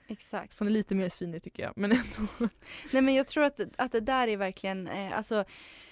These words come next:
Speaker 1: en nyckel till, för jag tyckte att de var väldigt så, ja, men jag fick en helt annan, eh, eller jag fick mycket starkare empati för dem. Jag har ju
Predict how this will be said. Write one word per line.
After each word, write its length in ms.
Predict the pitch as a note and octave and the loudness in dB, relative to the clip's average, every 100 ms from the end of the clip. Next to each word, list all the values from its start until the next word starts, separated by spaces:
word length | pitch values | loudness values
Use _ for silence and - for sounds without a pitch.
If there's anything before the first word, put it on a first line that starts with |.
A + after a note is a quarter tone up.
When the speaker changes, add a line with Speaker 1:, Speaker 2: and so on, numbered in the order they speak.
| - - | -12 2
Speaker 1:
en 180 | A#3+ | 6
nyckel 340 | B3 - - C4+ | 6 4 -4 -2
till, 100 | G3 | -2
för 180 | A3+ C4+ | 4 4
jag 140 | D4+ | 8
tyckte 360 | F#4+ - G#3 F#3 | 6 6 2 2
att 100 | G3+ | 2
de 140 | G3 | -2
var 200 | F3+ F3 | 2 0
väldigt 360 | F3+ F#3 E3+ - | 2 0 -2 -4
så, 280 | F3 C#3+ - | -2 0 2
ja, 80 | B3 | 2
men 220 | A#3 A#3 | 4 4
jag 120 | A3+ | 0
fick 160 | B3 A#3 | -2 -2
en 80 | G#3+ - | -4 2
helt 360 | D4+ C4 B3 | 4 4 0
annan, 480 | G#3 G#3+ F#3+ F3+ F3+ | 0 0 0 0 -2
eh, 160 | F3+ F3 E3+ - | -2 -2 -4 2
eller 120 | A3+ | 4
jag 80 | A3 | 4
fick 120 | A3 | 2
mycket 240 | - A#3 G#3 | -2 -2 -2
starkare 440 | - A3+ G#3 G3+ | 0 0 2 0
empati 600 | - G#3 G3+ - D#4+ A#3 | 0 -2 -4 2 4 4
för 260 | - D3 G2 | 0 0 0
dem. 140 | D#3 | 0
Jag 60 | G#3 | 0
har 60 | |
ju 80 | G#3 | 0